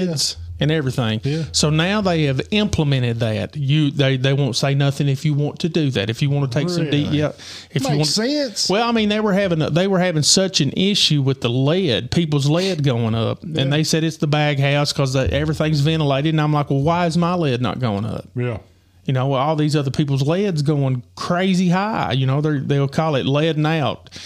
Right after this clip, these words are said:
Speaker 2: Yeah.
Speaker 1: And they'll take 'em from sixty-five and put 'em in seventy-five till their lead gets back down to where they want it to be.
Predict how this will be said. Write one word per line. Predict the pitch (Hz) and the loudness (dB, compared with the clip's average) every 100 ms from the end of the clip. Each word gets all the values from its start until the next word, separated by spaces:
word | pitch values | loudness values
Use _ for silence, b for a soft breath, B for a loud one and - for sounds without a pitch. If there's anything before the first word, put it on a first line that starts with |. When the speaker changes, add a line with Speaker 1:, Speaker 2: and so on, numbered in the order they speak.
| B | B
Speaker 2:
Yeah. | 131 127 | -4 -2
Speaker 1:
And | 143 135 | 0 0
they'll | 143 | 2
take | 156 160 151 | 2 2 2
'em | 135 | 0
from | 139 127 | 0 0
sixty-five | 160 151 - 127 180 185 | 0 0 0 0 0 0
and | 165 | -2
put | 160 | -2
'em | 147 | -2
in | 139 | -2
seventy-five | 185 185 160 135 120 110 107 120 B B B - | -2 -2 0 0 -2 -2 -4 -8 B B B -2
till | 151 | 0
their | 135 135 | 2 2
lead | 156 185 156 | 2 0 0
gets | 131 - | -2 0
back | 127 76 87 | -2 -2 -2
down | 120 117 | -2 -2
to | - 80 - - | -2 -4 -4 -6
where | 139 | -2
they | 127 123 | 0 0
want | 123 107 | 0 -2
it | - | -2
to | |
be. | 104 82 - | -2 -2 -6